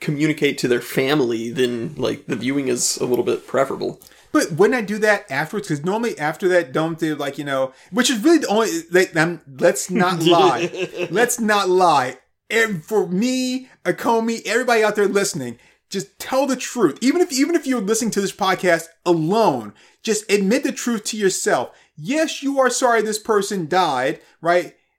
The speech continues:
Speaker 2: Whether you, you knew them, um, let's say, let's say in this instance, right? 'Cause it's easier to, to, you know, to s-, to acknowledge them when you don't really know them that well.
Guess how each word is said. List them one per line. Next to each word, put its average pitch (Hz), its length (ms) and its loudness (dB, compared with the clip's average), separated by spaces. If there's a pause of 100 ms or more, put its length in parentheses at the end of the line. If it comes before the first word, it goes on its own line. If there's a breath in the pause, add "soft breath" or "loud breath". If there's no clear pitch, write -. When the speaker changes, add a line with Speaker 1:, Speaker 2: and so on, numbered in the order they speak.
(120)
Speaker 2:
Whether 214 300 0
you, 208 320 -6
you 185 200 -6
knew 208 420 4
them, 156 440 2
um, 247 260 -4
let's 269 160 -2
say, 339 100 4
let's 285 180 -2
say 254 160 0
in 175 180 2
this 208 180 0
instance, 151 340 -4
right? 156 140 0
'Cause 208 220 2
it's 214 220 -4
easier 196 500 2
to, 147 360 2
to, 135 280 0 (180)
you 156 120 0
know, 127 360 0
to 147 120 -2
s-, - 240 -8 (400)
to 196 120 2
acknowledge 160 560 2
them 143 100 -4
when 147 80 -2
you 147 60 -4
don't 156 160 0
really 147 140 0
know 139 100 0
them 135 100 -2
that 127 180 -2
well. 120 260 -2